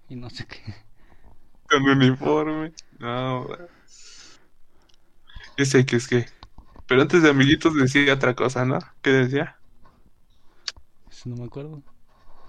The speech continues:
Speaker 1: A ver,
Speaker 2: Porque
Speaker 1: vamos a
Speaker 2: tuvo
Speaker 1: ver.
Speaker 2: varias <laughs> Vamos, péscalo, pues. Porque tuvo, tuvo, tuvo varias facetas.
Speaker 1: <laughs>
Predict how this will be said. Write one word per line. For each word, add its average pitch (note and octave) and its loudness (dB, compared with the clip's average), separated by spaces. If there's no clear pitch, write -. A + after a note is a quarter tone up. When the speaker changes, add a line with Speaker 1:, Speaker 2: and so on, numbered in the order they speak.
Speaker 1:
A A#2+ -14
ver, A#2+ -8
Speaker 2:
Porque A#2+ -6
Speaker 1:
vamos - 0
a - 4
Speaker 2:
tuvo B2+ 6
Speaker 1:
ver. - 4
Speaker 2:
varias B2 0
<laughs> B2 4
Vamos, C3 0
péscalo, A#2+ -4
pues. C3+ -8
Porque B2 -4
tuvo, C3 2
tuvo, C3 2
tuvo B2 -8
varias A#2 -8
facetas. A#2 -12
Speaker 1:
<laughs> C3 -4